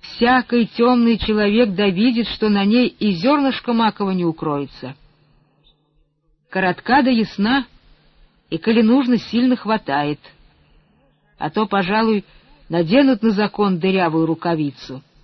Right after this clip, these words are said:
да ещё сожмут в кулак, отгадывай, чёт или нечет. Покажут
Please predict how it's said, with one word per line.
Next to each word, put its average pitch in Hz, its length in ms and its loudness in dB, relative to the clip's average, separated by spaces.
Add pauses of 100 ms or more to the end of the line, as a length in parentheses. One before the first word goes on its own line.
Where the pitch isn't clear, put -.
(420)
да 156 80 -8
ещё 160 240 -4
сожмут 160 500 0
в - 60 -20
кулак, 185 480 -2 (500)
отгадывай, 185 920 0
чёт 196 340 0
или 156 160 0
нечет. 165 420 -2 (1400)
Покажут 233 640 0